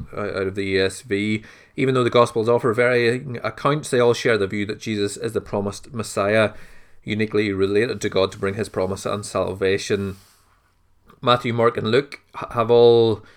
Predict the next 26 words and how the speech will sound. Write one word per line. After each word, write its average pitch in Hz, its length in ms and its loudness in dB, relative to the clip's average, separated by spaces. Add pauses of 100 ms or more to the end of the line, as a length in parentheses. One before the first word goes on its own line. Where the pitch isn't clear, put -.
(140)
characteristics 123 640 0
that 123 120 -2
are 110 80 0
similar. 135 520 2
John's 123 400 2
very 127 340 0
different, 139 480 -2 (100)
but 104 120 -4
that's 101 240 0
not 101 140 -4
to 95 60 -10
say 101 220 0
it's, - 300 -2 (340)
it's - 100 -16
wrong. 107 240 2
What 117 160 0
we 120 80 -2
see 107 280 0
as 107 260 -2
we 101 80 -4
look 104 200 0
at 123 100 -6
them, 113 220 0
the 104 100 -4
four, 104 280 0
and 95 340 -4